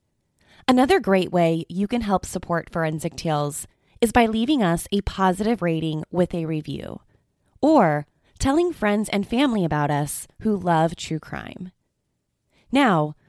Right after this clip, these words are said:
let's jump right into this week's case. The case we're covering this week not only inspired one of the first true crime podcasts,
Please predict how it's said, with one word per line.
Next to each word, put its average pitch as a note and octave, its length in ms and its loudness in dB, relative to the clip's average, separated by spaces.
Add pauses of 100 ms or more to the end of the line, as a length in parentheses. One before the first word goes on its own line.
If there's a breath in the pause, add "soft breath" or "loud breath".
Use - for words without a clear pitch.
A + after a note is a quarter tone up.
(100)
let's - 160 -4
jump E4 240 2
right F3+ 380 0
into F#3 260 -2
this D#3+ 260 -4
week's D#3 220 -8
case. - 540 -12 (1800)
The C4+ 80 0
case D#4 340 -2
we're G#4+ 80 -2
covering F#3 500 0
this D#3+ 220 -6
week C#3+ 380 -8 (180)
not D4+ 200 2
only D4+ 260 0
inspired E3 520 -2
one E3 120 0
of D#3 120 -4
the D#3+ 100 -6
first D#3 400 -4
true D3+ 160 -6
crime D3 320 -6
podcasts, - 880 -4